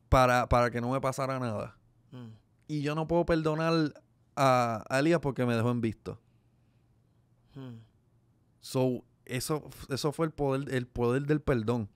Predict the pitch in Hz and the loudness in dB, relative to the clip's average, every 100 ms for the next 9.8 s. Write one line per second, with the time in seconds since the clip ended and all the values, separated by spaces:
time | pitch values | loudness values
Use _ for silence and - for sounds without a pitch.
0 | _ - 123 120 113 113 113 120 117 156 | _ -14 -10 -10 -10 -10 -6 -6 -2 -2
1 | 135 107 - 123 120 123 127 147 156 160 | -2 -4 -6 -6 -4 -2 0 0 -2 -4
2 | 156 147 147 151 147 139 135 127 127 123 | -4 -4 -2 -2 -2 -4 -2 0 0 0
3 | 113 _ _ _ - 135 175 156 143 - | -4 _ _ _ -2 2 2 -2 -4 6
4 | 180 226 214 226 214 175 175 196 190 190 | 8 10 8 8 4 4 2 2 4 4
5 | 180 175 175 175 147 156 165 165 160 156 | 2 -2 -2 -2 -2 -2 -4 -2 -2 0
6 | 123 110 - - - 139 165 147 139 151 | 0 -2 -6 -6 -2 4 4 4 0 -4
7 | 147 143 143 139 151 139 135 131 117 113 | 0 0 0 0 -2 0 0 0 -2 -4
8 | 131 127 135 151 123 117 165 175 135 127 | -4 -2 -2 -2 -2 0 0 0 -2 -2
9 | 147 165 170 165 135 196 123 | 0 0 0 -2 0 0 -2